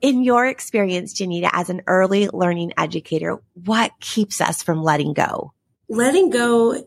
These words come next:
Speaker 2: is big. That's a major step, and that's a major process. When we see ourselves as educators, we are the expert. And when we step into our classroom, that's our comfort zone. So to let go in a space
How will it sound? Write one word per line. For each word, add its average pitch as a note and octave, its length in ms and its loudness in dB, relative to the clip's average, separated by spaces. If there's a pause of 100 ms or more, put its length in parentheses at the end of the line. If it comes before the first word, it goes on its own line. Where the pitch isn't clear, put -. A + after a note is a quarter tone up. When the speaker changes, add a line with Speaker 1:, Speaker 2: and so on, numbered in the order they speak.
Speaker 2:
is G3 180 0
big. E3 420 -2 (260)
That's G3 220 2
a A3+ 40 2
major F3+ 400 0
step, F3+ 420 -2
and F3 140 -2
that's E3+ 180 -2
a E3+ 60 -2
major E3 460 0
process. D#3+ 760 -2 (280)
When G3+ 160 2
we B3+ 140 2
see B3+ 220 2
ourselves G3 400 0
as F3+ 160 -2
educators, D#3+ 840 -4 (400)
we G#3 640 2
are F3 340 4
the - 240 -8
expert. - 520 -4 (120)
And F3 120 -4
when F3 140 2
we F#3 120 2
step F3+ 300 0
into F3 180 0
our D#3+ 180 2
classroom, E3+ 680 0 (440)
that's F3 220 -2
our A#3 160 0
comfort F3+ 400 -4
zone. - 480 -8
So A3+ 280 0
to G#3 120 0
let G3 520 2
go F#3+ 600 0
in F3 140 0
a E3+ 60 0
space E3+ 760 2